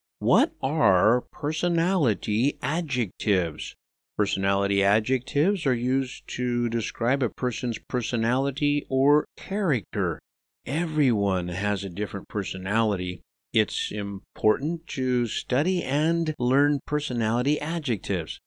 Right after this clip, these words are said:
Describing objects and people is easier with the proper vocabulary. We often use adverbs so, very, really, and quite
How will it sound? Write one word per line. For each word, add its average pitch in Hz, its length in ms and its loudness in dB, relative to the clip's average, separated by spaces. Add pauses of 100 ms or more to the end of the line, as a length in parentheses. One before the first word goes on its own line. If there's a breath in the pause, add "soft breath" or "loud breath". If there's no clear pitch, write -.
(300)
Describing 110 880 -2
objects 127 840 2
and 147 380 0 (120)
people 113 540 0
is 107 220 -2
easier 98 560 -2
with 98 180 -4
the 104 160 -4
proper 98 340 0
vocabulary. 95 920 0 (260)
We 101 120 2
often 104 400 2
use 101 360 -2 (120)
adverbs 139 760 0 (200)
so, 123 640 4 (420)
very, 110 600 2 (280)
really, 117 720 2
and 139 340 0
quite 117 760 2